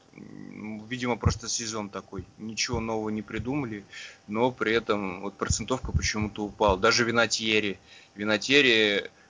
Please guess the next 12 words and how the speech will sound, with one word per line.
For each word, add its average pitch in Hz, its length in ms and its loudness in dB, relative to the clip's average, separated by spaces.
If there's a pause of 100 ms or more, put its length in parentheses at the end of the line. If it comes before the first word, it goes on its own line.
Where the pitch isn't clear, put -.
(960)
фактически - 560 0
два, 113 540 6 (280)
две, 123 320 0
две 117 460 -2 (420)
победы 120 460 2
украл 101 640 -2
у, 98 260 -12 (560)
у 104 60 -12
своей 101 240 -6
команды. 101 520 -4 (580)
И 69 720 -10
к-, - 120 -20